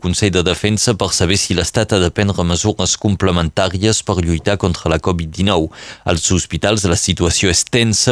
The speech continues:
Una vintena d'hospitals de l'Estat francès ja han activat el Pla Blanc, que permet ajornar operacions poc urgents per poder acollir els malalts de covid.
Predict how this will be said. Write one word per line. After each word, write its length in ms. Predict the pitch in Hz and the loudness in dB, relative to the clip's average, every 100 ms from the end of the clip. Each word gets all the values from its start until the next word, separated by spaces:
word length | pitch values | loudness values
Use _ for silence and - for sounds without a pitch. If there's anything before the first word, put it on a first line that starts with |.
| 120 | 2
Una 140 | 87 | 2
vintena 480 | 82 113 104 107 101 | 0 0 0 0 0
d'hospitals 640 | 87 95 - 87 92 85 | 0 -4 -4 -2 0 0
de 80 | 85 | 0
l'Estat 300 | 82 - 87 | -2 -2 -2
francès 460 | 87 78 - 101 - - - - | -2 -2 0 0 -2 -8 -10 -2
ja 220 | 90 92 | 0 0
han 100 | 85 | 0
activat 480 | - 92 95 98 85 | -2 -2 0 0 0
el 140 | 85 | 0
Pla 220 | - 90 85 | 2 0 0
Blanc, 680 | 82 85 95 113 139 - - | -2 2 2 2 -2 -6 -4
que 160 | 92 | -2
permet 400 | 78 85 82 87 | 0 0 0 0
ajornar 400 | 90 82 85 85 | 0 0 0 2
operacions 640 | 82 78 85 82 - 82 78 | 0 0 -2 -2 -2 -4 -4
poc 240 | - 104 92 | -4 -2 -2
urgents 400 | 80 90 92 - - - - | 0 -2 0 -2 -6 -14 -4
per 140 | 92 - | -4 -2
poder 300 | 87 87 85 | -2 0 -2
acollir 320 | - 80 95 | -2 -2 0
els 160 | 95 80 | 0 -2
malalts 320 | 80 90 - | -2 -2 -2
de 140 | 82 - | -4 -2
covid. 400 | 101 82 - | 0 -2 -6